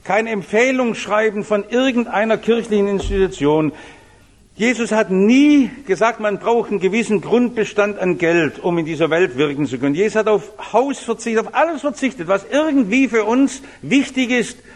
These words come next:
auf Kleidung, auf alles, was wichtig war, um den Menschen zu imponieren. Kleider machen Leute oder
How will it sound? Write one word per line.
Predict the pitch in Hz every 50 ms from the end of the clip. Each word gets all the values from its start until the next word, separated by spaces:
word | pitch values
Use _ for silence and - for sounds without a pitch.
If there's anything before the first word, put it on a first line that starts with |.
| - - - -
auf | - 190 - -
Kleidung, | - - 175 185 208 254 277 262 262 247 240
auf | 233 214 - -
alles, | 233 285 294 277 - 220
was | 240 233 - -
wichtig | 180 269 277 - - - 233 175 131
war, | 117 143 151 185 220 247 240 - - - - - _
um | 226 226 226
den | 202 208 196 185 180 175
Menschen | 202 262 302 320 277 - - 262 247
zu | - -
imponieren. | 233 233 226 185 226 220 214 185 139
Kleider | - 165 170 196 220 220
machen | 214 196 190 165 165 165 135
Leute | 131 160 202 240 240 - 208
oder | 202 196 190